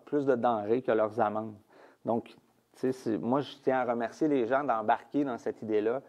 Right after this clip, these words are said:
Puis c'est une mesure qu'on a prise, euh, tu sais, pour laquelle on a réfléchi il y a deux ans, puis là, qui s'est mise en marche, puis tu sais, finalement, ça s'est rentré un peu dans la machine à saucisse de l'administration, mais c'est un geste,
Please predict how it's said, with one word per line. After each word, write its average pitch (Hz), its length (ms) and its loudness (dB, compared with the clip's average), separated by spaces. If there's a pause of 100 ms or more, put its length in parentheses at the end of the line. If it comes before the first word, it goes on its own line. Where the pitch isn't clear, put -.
(360)
Puis 117 100 -8
c'est - 180 -6
une 113 160 -4
mesure 117 360 0
qu'on 135 180 -4
a 113 80 -6
prise, 139 480 -2
euh, 107 240 -4 (500)
tu 135 100 -2
sais, 135 80 -4 (120)
pour 120 120 -4
laquelle 113 220 2
on 151 140 -2
a 123 60 -2
réfléchi 117 500 -4
il 160 60 2
y 151 40 6
a 131 40 2
deux 117 300 0
ans, 120 280 0
puis - 320 -16
là, 120 80 -2
qui 120 100 -14
s'est - 160 -4
mise 139 240 0
en 139 180 2
marche, 131 400 -6
puis - 200 -20
tu - 80 -20
sais, 117 500 -8
finalement, 120 340 -4
ça 117 220 -2 (260)
s'est 113 180 2
rentré 113 340 -2
un 131 160 2
peu 151 100 0
dans 127 100 2
la 117 140 0
machine 113 380 0
à 117 100 0
saucisse 123 500 -2
de 117 60 0
l'administration, 113 800 0
mais 120 160 -4 (280)
c'est - 120 -12
un 107 160 -4
geste, 139 320 0